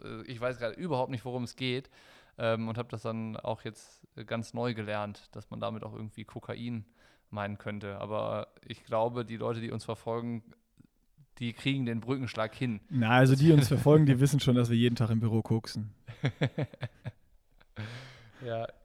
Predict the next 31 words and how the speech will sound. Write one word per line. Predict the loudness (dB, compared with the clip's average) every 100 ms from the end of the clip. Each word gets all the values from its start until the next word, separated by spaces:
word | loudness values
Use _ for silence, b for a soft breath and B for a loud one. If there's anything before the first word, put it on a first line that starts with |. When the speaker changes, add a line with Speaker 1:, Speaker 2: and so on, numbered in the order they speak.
| _ _ _ _ -8
Speaker 1:
exakt. | -6 -2 -2 -2 -20 -20 _ _ _ _ -6
Speaker 2:
Ja, | -4 -4 -8 -4
also | 0 4 2
Speaker 1:
Ähm. | 0 -2
Speaker 2:
was | 2 6
soll | 8
sonst | 8 6
damit | 4 2 2
gemeint | 2 4 2
sein? | 4 2 2
Also | 0 0
Candy | 2 4 6 6 4
und | 4 0
Coke, | 2 4 4 2
also | -4 -4
das | -6
ist | -6 -10 -14 -18 _ _ _ -14
Speaker 1:
Liegt | -12 -8
eigentlich | -8 -8
auf | -6
der | 0
Speaker 2:
wir |
Speaker 1:
Hand. | 8 10
Speaker 2:
müssten | 12 12
nur | 12
noch | 12
irgendwas | 8 8 4
Negatives | 4 4 2 2 2
zu | 0
Süßigkeiten | 0 -2 -2 -2 -4
finden. | -6 -8 -8